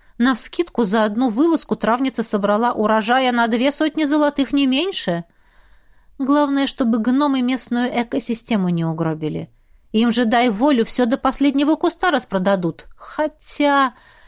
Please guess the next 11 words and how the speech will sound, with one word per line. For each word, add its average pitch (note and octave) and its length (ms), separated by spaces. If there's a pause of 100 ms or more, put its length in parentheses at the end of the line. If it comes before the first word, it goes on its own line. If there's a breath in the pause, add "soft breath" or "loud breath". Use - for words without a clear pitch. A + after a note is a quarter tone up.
(220 soft breath)
Дядя A#3 280
не A#3+ 140
первый G#3+ 320
раз F#3+ 220
с - 80
Трорином F#3 440
работает, F3+ 540
наверняка A3+ 560
предусмотрел G#3+ 680
и E3+ 60
это. F3 380